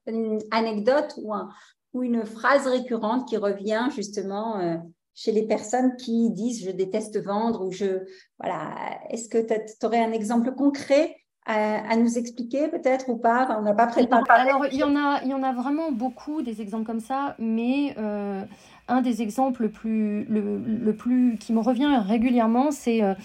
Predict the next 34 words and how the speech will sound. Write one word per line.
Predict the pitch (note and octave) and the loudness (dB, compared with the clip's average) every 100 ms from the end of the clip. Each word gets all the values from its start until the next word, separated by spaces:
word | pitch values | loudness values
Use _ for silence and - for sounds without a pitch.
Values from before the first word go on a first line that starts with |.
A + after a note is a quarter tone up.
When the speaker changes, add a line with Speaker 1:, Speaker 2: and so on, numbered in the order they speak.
| - - - - | -16 -20 -10 -2
Speaker 2:
euh, | F#3+ F#3+ - | 0 0 2
quand | A#3 A3+ A3+ | 2 4 4
on | A#3 | 4
accompagne, | C#4 C#4 B3+ C4 C4+ A#3 | 4 4 6 6 6 4
euh, | G3+ G3 F#3+ F#3+ | 4 0 -2 -2
les, | G#3 G3+ G3+ G3 F#3+ F#3+ | 0 2 2 2 2 0
les, | G3 F#3 F#3 F#3 F#3+ | -2 -4 -4 -4 -4
les, | F#3 F#3+ - - - | -4 -6 -6 -8 -6
les | G3 | 0
personnes | G#3+ G#3+ C4 C4 | 0 2 2 4
qui | B3 | 2
sont | - A#3 | -2 0
dans | B3 | 4
le | B3 | 4
bien-être, | F#3+ G#3 G3+ B3 - - _ - - - - - | 4 2 2 0 -8 -20 _ -20 -20 -20 -4 0
il | A#3+ A#3+ | 4 6
y | C4 | 8
a | C4+ | 8
une | A#3+ | 8
espèce | A#3+ A#3+ C4+ B3+ | 6 4 2 2
de | F#3+ G#3 | 2 0
dichotomie | F#3+ C#4+ C#4 B3+ A3+ A3 B3 - _ _ | -2 -2 0 4 6 6 4 -2 _ _
pour | - G#3+ G#3 | 2 4 6
eux, | A#3+ C#4 - | 4 2 2
entre | G#3+ G#3+ - | 0 0 0
eux, | A3 A#3+ - - | 0 0 -2 -4
euh, | G#3 G3 - - | -2 -2 0 2
apporter | A#3+ C4+ C4 - C4 | 4 4 2 0 -2
du | A3 | 0
bien-être, | G#3 G#3+ G#3+ G#3+ A3+ - | -2 0 2 2 0 -2
aller | - G3 | -2 -2
soulager | F#3 - C#4+ C4+ A#3+ G#3+ A#3 A3+ | -4 -2 4 6 6 4 2 2
la | F#3+ | 2
personne, | G3+ - - G#3+ G#3+ | -2 -2 0 2 2